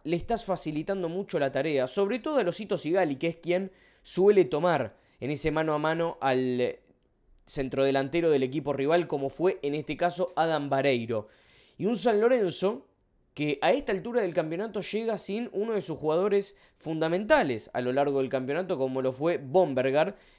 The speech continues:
que ya se fue en condición de libre, y termina teniendo un plantel diezmado, no únicamente por lo que pueden llegar a ser lesionados, sino también por, en este caso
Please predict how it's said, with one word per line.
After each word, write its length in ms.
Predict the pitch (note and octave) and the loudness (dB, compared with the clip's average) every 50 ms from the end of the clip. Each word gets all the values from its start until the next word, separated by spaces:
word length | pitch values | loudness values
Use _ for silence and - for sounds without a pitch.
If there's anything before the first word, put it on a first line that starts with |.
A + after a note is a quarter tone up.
| _ - | _ -8
que 120 | - D3 | -6 -4
ya 180 | - - G3+ G3 | -2 2 0 2
se 400 | - - E3+ D#3+ D#3 C#3+ - - | 2 2 0 0 0 -2 -4 -8
fue 480 | - - E3+ F#3 F#3+ F3 E3 F3+ - _ _ _ _ _ - | -8 0 6 6 8 8 6 2 -4 _ _ _ _ _ -16
en 140 | - A#2+ | -14 -12
condición 520 | B2 - A#2 A2+ A2+ A2+ - E3 F3+ F3 D#3+ | -8 -6 -6 -6 -6 -6 -2 -2 -2 0 0
de 100 | D#3 F3 | -2 0
libre, 460 | F3+ F3 D3+ C#3 C#3 D3+ F3 F#3 - _ _ _ _ _ _ _ _ _ - | 0 0 0 0 0 -2 -2 -4 -8 _ _ _ _ _ _ _ _ _ -10
y 600 | - F3 F3 F3 E3+ E3+ E3+ E3+ E3+ E3+ E3+ D#3 - | -8 -6 -4 -4 -2 -4 -4 -4 -4 -4 -6 -2 2
termina 560 | - F#3 G3+ A3+ B3 C4+ C4 C4 B3 B3 - - _ _ _ _ | 4 4 4 4 -2 -4 -2 -2 -2 -4 -6 -10 _ _ _ _
teniendo 340 | - F#3 F3+ G3+ A3+ A#3 A3+ | -2 -2 0 0 0 -2 -4
un 100 | G3+ D#3 | -4 -2
plantel 480 | E3+ E3 D#3+ D#3+ D3+ F#3+ G3+ G#3+ G#3 E3 | -2 -2 -2 0 0 -2 -2 -2 -2 -6
diezmado, 800 | E3 D#3+ D#3 D3 C3+ E3 F3+ F3 D#3 C3+ A#2+ A#2 A2 G2+ - - - | -6 -4 -4 -4 -2 0 0 2 2 2 0 0 -2 -4 -8 -10 -10
no 200 | A#2 C3+ E3 G#3 | -8 -4 -2 -2
únicamente 640 | A#3 A3 G3 E3+ D3 D#3 D3+ D#3+ F3+ F#3 D#3+ D#3 D3+ | -2 -2 -4 -4 -2 -2 -2 -2 -2 -2 -2 -4 -4
por 160 | D3+ C3+ A#2+ | -4 -4 -4
lo 120 | C3 B2+ | -4 -4
que 100 | B2 B2+ | -6 -6
pueden 260 | G#2+ - E3 D#3 D3 | -6 -6 -6 -4 -4
llegar 240 | C3+ A2+ C#3 C#3 C#3 | -4 -4 -2 -2 -2
a 60 | C#3 | -2
ser 160 | C3+ D#3 D3 D3 | -2 -4 -6 -4
lesionados, 560 | C#3 C3 - C3+ C#3+ E3 F3 F#3 F#3+ F#3 - _ _ _ _ _ | -4 -6 -6 -4 -2 0 0 0 -2 -4 -8 _ _ _ _ _
sino 320 | - - C#3+ D#3+ F#3 E3+ | -8 -6 -2 -2 0 2
también 420 | F3+ D#3+ D#3 D#3 E3 F3 F#3 F#3 - - _ _ _ - | 2 0 0 2 0 0 0 -2 -8 -14 _ _ _ -6
por, 420 | - D3 D#3+ F3+ G3 G3 - - _ - | 2 6 8 8 6 6 -2 -8 _ -4
en 140 | - C#3+ D#3 | -2 0 0
este 260 | F3 E3+ - E3+ D#3+ | 0 -2 -2 -4 0
caso 480 | - G#3 F3 E3+ - - F3 G3+ A3 | 4 4 4 4 2 -2 -2 -2 -4